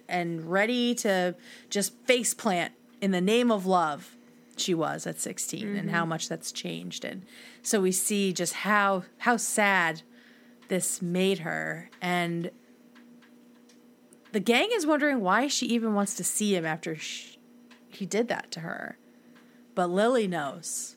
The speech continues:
Speaker 2: Mm-hmm.
Speaker 1: Looking the way
Speaker 2: Of
Speaker 1: she
Speaker 2: course.
Speaker 1: does, she wants to fucking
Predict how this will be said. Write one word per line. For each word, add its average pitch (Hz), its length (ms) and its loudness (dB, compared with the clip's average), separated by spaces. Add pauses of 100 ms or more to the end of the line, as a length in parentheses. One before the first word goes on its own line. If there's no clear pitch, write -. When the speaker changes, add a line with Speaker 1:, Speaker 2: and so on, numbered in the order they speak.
(140)
Speaker 2:
Mm-hmm. 202 420 -4 (140)
Speaker 1:
Looking 330 300 2
the 403 80 2
way 381 140 4
Speaker 2:
Of 370 60 2
Speaker 1:
she - 140 0
Speaker 2:
course. 466 140 2
Speaker 1:
does, 190 480 4
she - 400 -2
wants 175 420 -2
to - 120 -12
fucking 165 640 -8